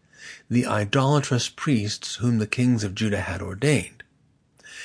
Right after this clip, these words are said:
Whereas Mormon levies a negative evaluation against Noah, for he put down, C F Hebrew Hishbit, all the priests that had been consecrated by his father. Mormon's adaptation and use of ancient Israelite historiographic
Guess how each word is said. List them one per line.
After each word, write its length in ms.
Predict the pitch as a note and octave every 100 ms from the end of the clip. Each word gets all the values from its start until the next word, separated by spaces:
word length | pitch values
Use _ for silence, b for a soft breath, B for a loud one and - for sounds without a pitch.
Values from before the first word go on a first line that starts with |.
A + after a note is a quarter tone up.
| B B B
Whereas 460 | - C3+ B2 A2+ G#2+
Mormon 600 | A2+ E3 G#3 D#3 C#3 A#2
levies 340 | A#2+ A#2+ A#2 -
a 140 | A2+
negative 500 | G#2 A#2+ E3+ F3+ C#3
evaluation 720 | A#2 G2+ G2 G2 F#2 F#2 F#2+
against 520 | G2 G2+ F2+ F#2 - A2+
Noah, 380 | B2 B2 F2 - _ b b b
for 240 | _ - A2+
he 140 | A2+
put 380 | - - D3+ G#2+
down, 400 | C3+ F#2+ F2+ C3 -
C 280 | - C3
F 140 | G#2 G2+
Hebrew 320 | G#2+ F#2 F2+
Hishbit, 560 | F#2 F2 - G#2+ F2 - _ _ B B B B B B
all 340 | - D3 D#3 D#3
the 100 | C#3+
priests 460 | C#3+ C#3+ A2+ A2 -
that 160 | A2+
had 280 | F#2 G2+ G2+ _ -
been 160 | G#2
consecrated 680 | G#2 - D#3+ C#3 C3 A2+ G#2
by 140 | G2 F#2
his 180 | G2 G2+
father. 400 | A2+ G#2+ F2 - _ _ _ _ _ _ _ _ -
Mormon's 380 | C3+ B2 G#2+ -
adaptation 800 | B2 A2+ G2+ - C3+ B2+ C3 G#2
and 220 | G2 G2+
use 360 | A#2+ C#3 C3
of 140 | G#2+ G#2
ancient 400 | A#2 C3 A2 G2+
Israelite 460 | B2+ A#2+ A2+ G2+ F#2+
historiographic 1000 | G2 - C3+ B2+ A#2 A2 G#2 G2+ F2+